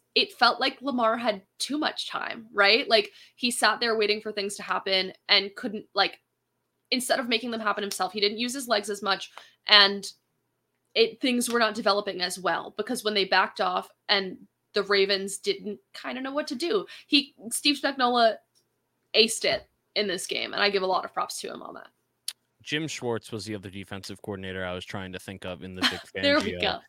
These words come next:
Speaker 2: Steve
Speaker 1: There we
Speaker 2: Spagnuolo
Speaker 1: go.
Speaker 2: mold. So,
Speaker 1: Yeah.
Speaker 2: where he's
Speaker 1: Yeah.
Speaker 2: probably not gonna leave for a head coaching gig. So,
Speaker 1: Yep.
Speaker 2: sorry.
Speaker 1: Um, really quick, little brief things. Ravens seemed a little bit undisciplined.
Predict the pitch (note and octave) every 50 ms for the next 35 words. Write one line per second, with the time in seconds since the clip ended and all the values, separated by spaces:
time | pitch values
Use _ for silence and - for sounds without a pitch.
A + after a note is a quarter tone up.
0 | _ _ A#3+ A#3 - - G2 F3+ - - F#2 - - G#2 F#2+ - - E2+ - A2+
1 | A2 F#2+ F2 E2+ D#2+ E2+ E2 - - - - - - - E2+ D#2+ - _ _ _
2 | G#3 F#3+ - - A#2 G2+ F#2+ G#2 A2 - - - G#3+ E3+ D3+ C3+ A#2+ B2 A2+ A2
3 | - G#2+ G2+ F#2+ F#2+ F2+ - - F#2 F2+ F#2 F2+ E2+ - F2+ E2+ - - E2 E2
4 | D#2+ D#2+ D2+ D#2 - - _ _ _ _ _ _ _ _ - D#2+ D#2 - G3 G#3
5 | G3+ G#3 - _ _ _ - - _ - - - - - - D#2+ - A3 A3 A3
6 | G#3+ G#3+ G#3+ G#3+ G#3+ G#3+ G#3+ - - _ _ _ _ _ _ _ _ _ _ _
7 | _ _ _ A3 G3 G3+ A3+ C4 C4+ A#3+ B3+ B3+ - - B3+ A#3+ A#3+ - G#3+ G#3+
8 | G#3 G#3 G#3 G#3+ A3+ A3+ - - A3 G#3+ G#3+ G#3+ G3+ - - - A3 A#3 B3+ B3+
9 | B3+ A#3+ - B3 A3+ G#3 G3+ G3+ G3+ G#3 G3+ G3 G3 G3 G3+ G3+ G3+ - - G3+
10 | G3 G3 G3 G3 F#3+